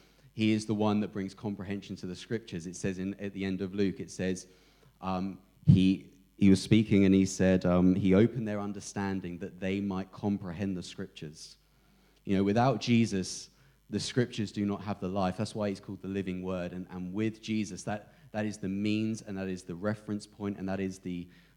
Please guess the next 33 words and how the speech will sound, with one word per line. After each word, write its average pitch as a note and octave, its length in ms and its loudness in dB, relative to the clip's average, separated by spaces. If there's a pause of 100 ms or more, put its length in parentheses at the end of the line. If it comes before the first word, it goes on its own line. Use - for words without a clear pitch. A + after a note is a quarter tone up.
(100)
the F#2 100 -4
goal G#2+ 400 2
of F#2 100 -4
scripture - 540 -6
itself. F2 640 -8 (280)
And F#2 100 -4
it's F#2+ 160 -8
through A#2 200 0
Jesus A2 500 -2
that - 120 -14
the F#2 60 -14
scriptures G2 500 -10
become F2+ 300 -10
real F#2+ 220 -8
to F2 160 -12
us. E2 200 -12
It's - 140 -14
through G#2+ 180 0
Jesus G2 580 -2 (260)
the F#2+ 100 0
meaning G#2+ 540 4
and F#2+ 80 -6
the F#2+ 60 -8
purpose A#2 420 -4
of F#2+ 80 -12
the F#2 60 -12
scriptures F2 460 -12
are F2+ 60 -8
revealed. E2+ 400 -8
And F#2 120 0
this F#2+ 140 0
is F#2+ 120 -4
what E2+ 160 -2